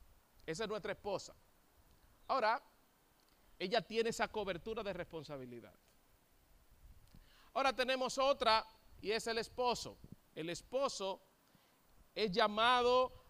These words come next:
a proteger la familia, es llamado a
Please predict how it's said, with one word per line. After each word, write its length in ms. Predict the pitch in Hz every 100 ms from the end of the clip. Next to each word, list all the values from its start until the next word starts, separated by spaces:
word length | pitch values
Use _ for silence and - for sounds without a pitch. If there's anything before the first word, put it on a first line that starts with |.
| -
a 300 | 196 214 -
proteger 840 | 226 233 214 220 196 - 208 247 247
la 120 | 233
familia, 720 | 226 214 214 254 247 247 269 - - -
es 240 | 185 226 175
llamado 720 | 220 208 214 247 240 226 226
a 160 | 190